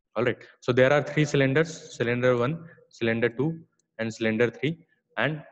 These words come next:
uh, there is a resultant, uh, turning moment diagram which is plotted. When you, uh,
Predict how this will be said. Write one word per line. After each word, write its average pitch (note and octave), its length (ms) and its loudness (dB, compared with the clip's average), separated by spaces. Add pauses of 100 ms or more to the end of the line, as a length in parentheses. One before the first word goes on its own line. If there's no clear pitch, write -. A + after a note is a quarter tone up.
(200)
uh, G#2 460 -6
there G#2+ 160 2
is A2 80 2
a C3 140 6
resultant, A#2 600 0 (560)
uh, G#2+ 140 -10
turning A#2+ 240 0
moment A#2+ 300 -2
diagram G#2+ 300 0
which A2 120 -2
is A2 160 -4
plotted. F#2 380 -6 (420)
When C3 180 2
you, F3+ 140 2 (420)
uh, G2+ 440 -6